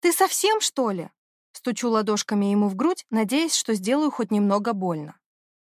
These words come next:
Это у меня броня из куртки и свитера, а он на футболку парку носит и даже не застегивает. Ненормальный. «Зачем так пугать,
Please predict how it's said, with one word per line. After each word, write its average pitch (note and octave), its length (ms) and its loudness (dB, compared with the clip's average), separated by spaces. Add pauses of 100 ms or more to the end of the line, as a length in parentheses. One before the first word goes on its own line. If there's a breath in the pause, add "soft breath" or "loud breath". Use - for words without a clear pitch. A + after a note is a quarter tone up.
(400)
Это D4+ 220 0
у D4+ 80 6
меня C#4+ 300 4
броня G3+ 340 -2
из F#3+ 120 -6
куртки G3+ 360 -6
и G3+ 60 0
свитера, F3+ 540 -6 (280 loud breath)
а B3 120 6
он F4+ 220 2
на C#4 60 2
футболку G3 560 -4
парку F#3+ 380 -2
носит F3 500 -6
и A3 60 -2
даже G#3 260 0
не C4 140 2
застегивает. E3+ 720 -6 (480)
Ненормальный. G#3+ 800 2 (680)
«Зачем E4+ 440 2
так A3 200 -2
пугать, D4 360 0